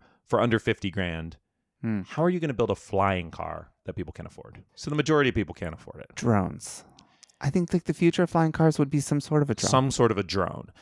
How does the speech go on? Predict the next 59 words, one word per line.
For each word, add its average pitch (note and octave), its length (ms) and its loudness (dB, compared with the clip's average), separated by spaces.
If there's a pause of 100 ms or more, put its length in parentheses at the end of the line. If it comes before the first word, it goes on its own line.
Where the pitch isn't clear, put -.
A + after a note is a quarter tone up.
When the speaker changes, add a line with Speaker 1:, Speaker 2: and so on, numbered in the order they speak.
(120)
Speaker 1:
And C3 100 2
they D#3 80 4
would D3 140 0
have E3 240 -2
to D#3+ 80 2
have, C3 220 2
like, B2 120 -2
a A2 120 -2
mind, A2+ 640 0 (180)
what A2+ 100 -4
do A2 40 -2
you F#2+ 60 -8
call F#2+ 180 -2
it? F2+ 80 -4
Like F2+ 140 -8
a F#2+ 80 -4
group G#2+ 340 0
mind. F#2+ 640 -8 (400)
Speaker 2:
Right. A2+ 180 10
Speaker 1:
So A2+ 160 0
that G#2+ 80 -2
each B2+ 260 -6
drone A2 280 -2
would G2+ 100 -6
talk G2+ 280 0
to F2 260 -14 (320)
each G#2+ 180 -12
other E2+ 180 -8
one. - 280 -18
Speaker 2:
Which D#3+ 240 8
is D#3 120 4
not F#3 180 6
that F3+ 100 6
far G2 160 12
off. G2 160 8
Cars A2+ 260 6
Speaker 1:
No. A#2+ 100 4
Speaker 2:
do F#2+ 60 4
that - 140 2
now. F#2 260 -2 (140)
Speaker 1:
I G#2+ 80 4
agree B2+ 180 4
with C3 120 2
that, F2 120 2
and G2+ 100 -4
so G#2+ 120 0
do F#2+ 80 4
airplanes. - 580 -4
Speaker 2:
And E3+ 140 2
so G#3 100 8
what F#3+ 160 8
if A#3 100 4
you C4+ 120 10
had A#3 120 10
a F#3+ 60 10
drone C#3+ 500 8
that A#2+ 200 8
just A#2+ 240 4
hovered B2+ 520 8